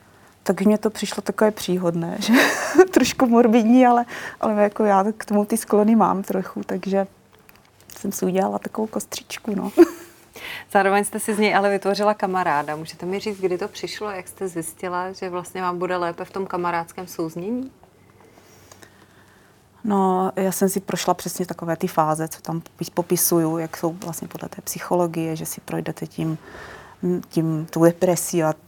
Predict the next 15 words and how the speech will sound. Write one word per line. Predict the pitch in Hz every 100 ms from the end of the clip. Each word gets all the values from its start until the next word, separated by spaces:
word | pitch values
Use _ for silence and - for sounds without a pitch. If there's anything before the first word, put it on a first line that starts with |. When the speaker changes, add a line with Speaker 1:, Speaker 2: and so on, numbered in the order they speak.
| -
Speaker 1:
tím | 165 156 151 156 165
vztekem | - 190 190 170 156 175
a |
všemi | 165 - 160 156
těmi | 160 160
jako | 160 - 156 _ _ _ _ - - _ _ -
fázemi. | - 190 165 160 165 165
A |
pak | - -
jsem | 170 165
vlastně | 156 - 170
to | 170
přijala, | - 175 170 170 175 180
to |
je, | 180